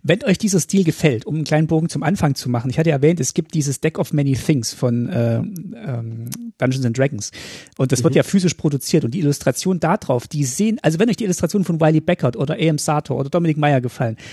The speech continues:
Speaker 1: dann schaut euch mal die Illustrationen vom Deck of Many Things an, die sind alle so in diese Richtung und wenn euch das gefällt, dann gefallen euch vielleicht auch diese, diese großen Karten.
Speaker 2: Ach, großartig. Ich finde, wir haben ganz tolle Karten rausgesucht.
Speaker 1: Find ich
Speaker 2: Und
Speaker 1: auch.
Speaker 2: ich finde, wir haben,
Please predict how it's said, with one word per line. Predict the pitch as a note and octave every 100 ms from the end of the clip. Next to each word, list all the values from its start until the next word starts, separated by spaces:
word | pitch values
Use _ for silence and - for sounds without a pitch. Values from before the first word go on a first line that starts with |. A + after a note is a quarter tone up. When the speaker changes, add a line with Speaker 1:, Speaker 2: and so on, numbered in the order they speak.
| -
Speaker 1:
dann | - C#3
schaut | - F#3 G#3+
euch | E3+
mal | E3+ D#3+
die |
Illustrationen | D#3+ D#3+ - D3 D#3+ E3+
vom | D#3 D3 C3+
Deck | D#3 -
of | C#3+
Many | D3 C#3
Things | B2+ F3+ G3
an, | D3+ D#3
die | D#3 D3
sind | C#3+ D3 D3
alle | - D3+ E3
so | C#3+ E3
in | D3+
diese | - D#3+ D#3+
Richtung | F3+ - E3+ F#3+
und | D3+ C#3 C#3 -
wenn | D3
euch | C3+
das | D#3 -
gefällt, | D3 D3 C#3 C3
dann | B2+ C3
gefallen | D#3 - - D#3
euch | D#3+
vielleicht | - C3+
auch | C3+
diese, | - C#3+ C3+ C3 - - - - -
diese | C#3 C3+
großen | C#3 B2+ - A#2
Karten. | - C3 C#3 A#2 _ _ _ _ _ _ _ _ _ -
Speaker 2:
Ach, | - -
großartig. | B2 A2+ A2+ A#2 -
Ich | -
finde, | G3 F#3
wir |
haben | D3
ganz | D#3 E3+
tolle | F3 D#3
Karten | D3 C3+
rausgesucht. | A#2 A2+ A#2 A#2 E3 -
Speaker 1:
Find | - - - -
ich | G4
Speaker 2:
Und | C#4
Speaker 1:
auch. |
Speaker 2:
ich | C3
finde, | F3+ D#3
wir | C#3+
haben, | D3+ D3+ D3 D3